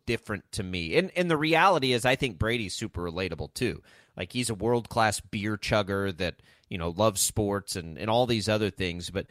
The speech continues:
I don't know. And maybe it's 'cause I live in the middle of it. It has felt different to me, though, than, like, the Patriots.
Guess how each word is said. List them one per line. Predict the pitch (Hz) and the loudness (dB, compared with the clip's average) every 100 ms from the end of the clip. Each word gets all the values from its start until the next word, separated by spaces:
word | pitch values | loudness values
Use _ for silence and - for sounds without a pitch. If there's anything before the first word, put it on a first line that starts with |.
| _ _ - | _ _ 8
I | 196 | 8
don't | 160 | 8
know. | 147 123 80 | 6 4 2
And | 107 | 0
maybe | 131 156 156 | 2 4 2
it's | 139 | 0
'cause | 139 117 | -2 0
I | 107 | 0
live | 113 120 | 0 -2
in | 110 | -4
the | |
middle | 95 110 117 | -4 -2 0
of | 123 | 0
it. | 131 - | 0 -6
It | 135 | -8
has | - 180 175 | -2 0 0
felt | - 151 - 107 | -2 -2 -2 -4
different | 131 - - - | -4 -4 -8 -8
to | - 101 | -8 -6
me, | 95 110 120 | -4 -4 -4
though, | 117 123 127 143 - - _ - | 0 2 2 -2 -8 -20 _ -4
than, | 135 127 | -2 0
like, | 123 - | -2 -2
the | |
Patriots. | - 131 120 - 92 - - | -4 -2 -2 -6 -12 -12 -20